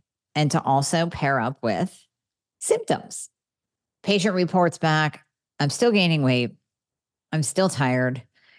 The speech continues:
Yes, I'm on T three, but not quite enough." So that's where we add in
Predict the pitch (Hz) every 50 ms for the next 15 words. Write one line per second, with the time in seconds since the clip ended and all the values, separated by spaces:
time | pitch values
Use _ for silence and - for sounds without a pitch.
0 | _ _ - 151 185 208 196 214 190 175 165 160 156 143 - - 147 143 131 -
1 | - 131 127 127 123 127 127 135 160 170 165 151 - - _ _ _ 170 170 170
2 | 170 - - - - - 147 139 139 143 151 196 254 269 202 - - - - -
3 | - - - _ _ _ _ _ _ _ _ _ _ _ _ _ _ _ _ -
4 | 170 160 151 143 156 175 - - 147 147 143 139 135 139 156 175 180 - _ -
5 | 151 165 165 - 117 120 123 127 131 123 123 127 147 165 185 196 202